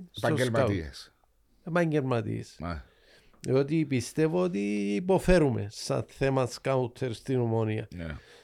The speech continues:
Speaker 1: Θα έκανα δύο-τρεις σωστές επιλογές σκάουτερ, οι οποίοι θα μου έδειχναν τσίνοι τις επιλογές τις οποίες πιστεύουν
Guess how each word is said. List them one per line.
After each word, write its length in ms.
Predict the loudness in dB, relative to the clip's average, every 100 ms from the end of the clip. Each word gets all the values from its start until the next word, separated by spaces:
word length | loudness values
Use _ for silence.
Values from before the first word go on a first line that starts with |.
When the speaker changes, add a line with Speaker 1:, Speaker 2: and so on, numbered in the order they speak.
| _
Speaker 1:
Θα 120 | -2 0
έκανα 760 | 4 2 4 2 2 0 -4 -8 -18 -20 -20 -20 -20 -16
δύο-τρεις 880 | -4 4 6 6 6 4 4 0 -10 -12
σωστές 600 | -2 0 0 2 0 2
επιλογές 520 | 0 2 2 2 0
σκάουτερ, 560 | -2 0 0 0 -4 -6 -6 _ _ -20 -20 -16 -10
οι 180 | 0 2
οποίοι 580 | 2 2 0 4 2 0 -10 _ _ _ _
θα 240 | 2 4
μου 120 | 6
έδειχναν 800 | 8 8 6 2 0 2 2 -2 _ _ _ _
τσίνοι 560 | 2 6 6 6 2 -2 _ _ _ _ _ _ _ _
τις 260 | 2 4 4
επιλογές 640 | 2 4 4 4 2 0
τις 160 | 0 0
οποίες 500 | 4 4 4 2 -6
πιστεύουν 840 | -2 -2 -2 4 6 6 4 2